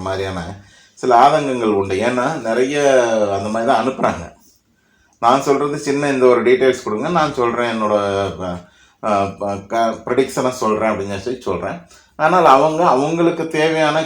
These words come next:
கேள்விகளை கேட்டு கேட்டு வந்து நிறைய வந்து கமெண்ட்ஸ்ல கொடுக்குறாங்க. அப்படிங்கிறப்போ பார்த்தேன், இப்போ வந்து ரெண்டு வகையா பிரிச்சிருக்கேன். ஒண்ணு இலவச ஆலோசனையும் உண்டு, இன்னொன்னு கட்டண ஆலோசனையும் உண்டு. ரெண்டுமே வந்து பிரிச்சிருக்கிறேன். இலவச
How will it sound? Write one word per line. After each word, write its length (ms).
கேள்விகளை 500
கேட்டு 240
கேட்டு 200
வந்து 180
நிறைய 480
வந்து 240
கமெண்ட்ஸ்ல 480
கொடுக்குறாங்க. 420
அப்படிங்கிறப்போ 540
பார்த்தேன், 360
இப்போ 220
வந்து 160
ரெண்டு 280
வகையா 320
பிரிச்சிருக்கேன். 540
ஒண்ணு 140
இலவச 340
ஆலோசனையும் 600
உண்டு, 200
இன்னொன்னு 320
கட்டண 300
ஆலோசனையும் 680
உண்டு. 180
ரெண்டுமே 420
வந்து 180
பிரிச்சிருக்கிறேன். 520
இலவச 380